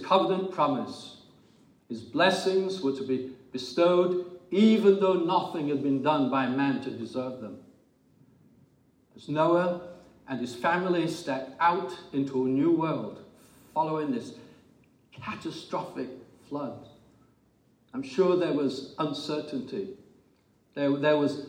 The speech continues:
uh, fears. There was the unknown. But he can move forward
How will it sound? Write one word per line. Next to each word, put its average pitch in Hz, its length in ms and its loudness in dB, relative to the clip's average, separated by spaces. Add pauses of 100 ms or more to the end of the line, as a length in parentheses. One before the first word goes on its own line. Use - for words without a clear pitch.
(140)
uh, 139 180 -4
fears. - 960 0 (760)
There 160 160 6
was 165 220 6
the 151 440 0
unknown. 165 760 2 (920)
But 139 100 -4
he - 60 -2
can 143 240 -4
move 202 360 4
forward 196 640 6